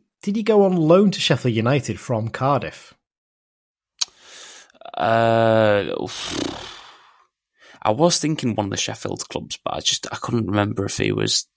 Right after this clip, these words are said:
Speaker 2: actually on loan there.
Speaker 1: I feel like he, I feel like he went to Sheffield Wednesday from us permanently, so I think at Sheffield
Speaker 2: Yeah.
Speaker 1: United he was on loan. So I got Sheffield United on loan, which leaves us with
Speaker 2: Four.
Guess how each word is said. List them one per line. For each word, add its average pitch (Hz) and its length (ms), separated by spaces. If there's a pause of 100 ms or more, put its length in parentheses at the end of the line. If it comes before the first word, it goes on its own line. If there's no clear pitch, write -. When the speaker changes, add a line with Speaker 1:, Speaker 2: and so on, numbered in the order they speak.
Speaker 2:
actually - 340
on 101 80
loan 113 320
there. 113 300 (2000)
Speaker 1:
I 131 100
feel 135 180
like 127 160
he, 131 100
I 104 100
feel 139 200
like 127 200 (360)
he 151 80
went 185 180
to - 60
Sheffield 156 260
Wednesday 139 260
from 127 200
us 117 100
permanently, 123 400
so 113 140
I - 20
think 135 200
at 120 60
Sheffield 120 220
Speaker 2:
Yeah. 117 60
Speaker 1:
United 123 240
he 110 100
was 107 100
on 113 140
loan. 110 220
So 117 120
I - 20
got 123 160
Sheffield 151 300
United 127 200
on 120 140
loan, 113 280 (840)
which 127 160
leaves 135 240
us 113 100
with 123 340 (300)
Speaker 2:
Four. 98 600